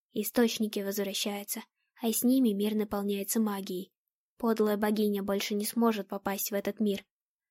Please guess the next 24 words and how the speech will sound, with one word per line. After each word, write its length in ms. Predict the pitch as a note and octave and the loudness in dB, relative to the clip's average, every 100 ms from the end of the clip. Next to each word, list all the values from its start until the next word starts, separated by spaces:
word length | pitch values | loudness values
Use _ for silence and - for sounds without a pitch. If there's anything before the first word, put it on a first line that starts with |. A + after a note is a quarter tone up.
| - | -2
А 140 | B3+ | 4
мне 240 | B3 C#4 D4 | 6 6 4
вдруг 240 | A#3 A3+ | 2 2
стало 280 | - B3+ B3+ | 2 2 4
грустно, 360 | C#4 D#4+ - A#3 | 4 2 2 0
что 160 | - | 2
я 140 | A#3+ A#3 | 0 4
больше 320 | B3 B3 B3 | 2 2 0
никогда 500 | D#4 E4+ D4+ C#4+ A#3 | 0 0 2 2 2
не 160 | A3 | 2
увижу 320 | A3 B3+ B3 A#3 | 2 2 2 0
тот 200 | A#3 A3+ | -2 -2
чудесный 540 | A3+ A#3+ D#4 D4+ C4+ | -2 2 0 0 -6
танец 480 | - C4 B3 G#3+ - - - - | -4 0 0 0 -6 -18 -12 2
во 160 | A#3+ | 4
время 360 | G#3+ A3 A3 G#3+ | 6 6 6 4
Великой 440 | A3 A3 A3 G#3+ | 6 4 4 2
Ночи. 360 | A3 G#3+ - A3+ _ _ _ - | 4 2 -2 -8 _ _ _ -2
Да 100 | E4+ | 4
и 80 | D#4+ | 6
будет 300 | D#4 E4 D#4 | 6 4 4
ли 80 | C#4 | 2
она 240 | C4+ B3 | 2 2
теперь? 400 | A#3 A#3 G3 - | 0 -4 -6 -8